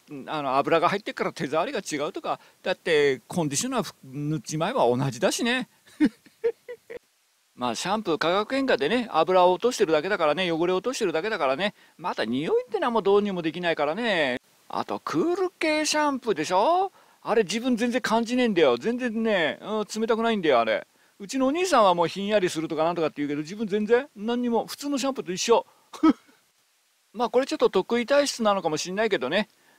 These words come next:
まあ、あんまり天板ね、あの、売れると、これが売れる、あれが売れるってね、人んちの話聞いてね、羨ましがってね、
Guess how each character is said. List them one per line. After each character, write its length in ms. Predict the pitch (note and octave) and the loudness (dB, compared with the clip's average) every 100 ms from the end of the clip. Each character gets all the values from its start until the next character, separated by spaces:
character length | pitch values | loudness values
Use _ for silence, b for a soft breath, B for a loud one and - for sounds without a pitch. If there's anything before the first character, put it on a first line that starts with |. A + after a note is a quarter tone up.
| b | b
ま 200 | - F#3 | -8 0
あ、 40 | D3 | 0
あ 20 | |
ん 60 | D3 | 2
ま 80 | |
り 340 | F#3 F#3+ F#3 F3 | 2 4 2 0
天 220 | - E3 | -2 -4
板 220 | D#3+ F3 | 0 -2
ね、 320 | F#3 A#3 A#3+ - | 0 -2 -4 -6
あ 160 | D3 | -2
の、 320 | D3+ C#3 C3+ | -2 -2 -2
売 80 | D3 | 0
れ 160 | D#3 F#3+ | 0 -2
る 80 | G3 | -4
と、 160 | A#2 | -6
こ 140 | - D#3 | -4 -6
れ 100 | D#3+ | 0
が 120 | F3 | 0
売 80 | F3 | 0
れ 100 | F3+ | 0
る、 120 | F3 | 2
あ 80 | B2+ | 2
れ 80 | |
が 140 | D#3+ E3+ | 0 0
売 60 | |
れ 100 | F3+ | 2
る 60 | G3+ | 0
っ 60 | G3 | 0
て 120 | D#3+ | -2
ね、 160 | D#3+ | -2
人 220 | E3 - E3+ | -4 -6 -10
ん 20 | |
ち 100 | E3+ | -8
の 60 | |
話 280 | F3+ F3+ F3+ | -6 -6 -8
聞 120 | - | -8
い 60 | E3 | -8
て 80 | E3+ | -4
ね、 120 | E3+ | -4
羨 480 | D#3 E3+ F3 F3 F#3 | 0 2 2 2 0
ま 100 | F#3 | -2
し 100 | F3 | -2
が 100 | F#3 | -2
っ 20 | |
て 100 | F#3 | 0
ね、 240 | E3+ F#3+ | 0 0